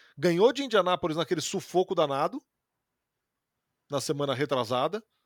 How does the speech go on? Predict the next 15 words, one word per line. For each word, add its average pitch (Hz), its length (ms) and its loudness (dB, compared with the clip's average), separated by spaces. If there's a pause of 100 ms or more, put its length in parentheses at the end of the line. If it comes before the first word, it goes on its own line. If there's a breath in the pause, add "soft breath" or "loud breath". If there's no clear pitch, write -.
(480)
aí 160 140 0
bateu 170 260 0
os 151 80 -2
Packers 147 360 0
na, 135 220 -4
na 147 140 -4
última 139 360 -6
semana, 147 500 -4 (560)
é... 117 760 -10 (680)
o 151 100 -4
jogo 139 200 -2
terrestre 135 380 -2
brilhou, 131 400 -2 (280)
tanto 139 260 -6
com, 123 260 -12